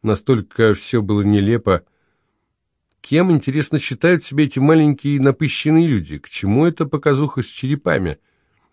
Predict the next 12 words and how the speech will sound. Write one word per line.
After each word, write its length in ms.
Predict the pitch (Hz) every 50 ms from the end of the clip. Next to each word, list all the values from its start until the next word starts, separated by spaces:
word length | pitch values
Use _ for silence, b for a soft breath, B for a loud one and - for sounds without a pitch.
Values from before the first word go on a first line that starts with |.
| _
Это 460 | - 101 98 95 _ - 110 107 107
действо, 720 | 101 95 92 92 92 120 139 139 110 - - 117 113 113
напоминающее 1040 | 107 104 98 - 110 110 110 113 127 127 120 110 107 104 - - - 113 107 104 - - _ _
очную 520 | 131 127 110 - - - 113 113 113 117
ставку. 640 | 113 - - - - 101 - - _ - - 67 - _ _ _ _ _ _ _ _ _ _ _ _ _ _ _ _ _ _ _ _ _ _ _ _ _ _ _ _ _ _ _
Брат 480 | _ - 110 101 113 117 123 117 - - -
Энтони 640 | 120 127 123 113 - - 117 113 113 113 110 110 101
с 60 | 92 -
серьёзным 840 | - - - - - 120 110 110 117 123 113 95 95 107 110 104
видом 520 | 95 104 117 104 107 104 104 104 104 107 104 -
изучал 520 | 110 90 95 90 - - 113 117 120 120
нас, 300 | 117 113 107 - - -